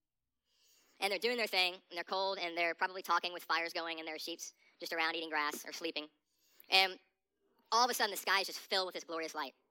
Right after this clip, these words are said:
And it sa-, and the, the sh-, angels, whenever they appear, they almost always says, "Fear not." Unless, so if they're appearing to someone that has good news, like these shepherds preach to them, they say, "Fear not." Why? Because the shepherds are not expecting this at all, and even if they had, they still would have been on their faces. Multitude of angels, an army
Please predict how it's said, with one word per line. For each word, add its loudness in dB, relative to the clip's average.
And 4
it -2
sa-, 4
and 2
the, 2
the -2
sh-, -4
angels, 4
whenever 2
they 4
appear, 2
they 4
almost 2
always 0
says, -2
"Fear -2
not." 2
Unless, 4
so 0
if 0
they're 4
appearing 0
to -2
someone 0
that -4
has 0
good 0
news, -2
like 2
these -2
shepherds 0
preach -4
to -6
them, -2
they -2
say, 0
"Fear 0
not." 4
Why? 2
Because -4
the -4
shepherds 2
are -2
not 6
expecting 0
this -4
at 6
all, 0
and 0
even 2
if -2
they 2
had, 2
they -4
still -4
would -4
have -6
been -4
on -2
their -8
faces. -10
Multitude 2
of 0
angels, -2
an -12
army -2